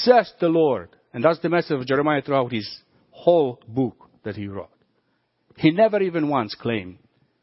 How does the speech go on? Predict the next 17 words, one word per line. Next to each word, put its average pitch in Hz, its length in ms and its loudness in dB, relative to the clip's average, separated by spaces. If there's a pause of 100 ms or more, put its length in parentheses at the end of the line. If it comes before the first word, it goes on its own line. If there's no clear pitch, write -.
(320)
authority 107 720 -6 (220)
for 104 140 -10
the 104 100 -8
word 107 220 -6
that 92 100 -14
he 95 100 -20
wrote. 92 300 -18 (1700)
So 123 120 -4
we 123 60 -2
can 127 160 -2
see 143 400 -2 (1500)
how 117 500 0 (460)
the 120 80 0
beginning 151 420 2
of 135 140 -2
this 127 140 -2
book 110 380 -6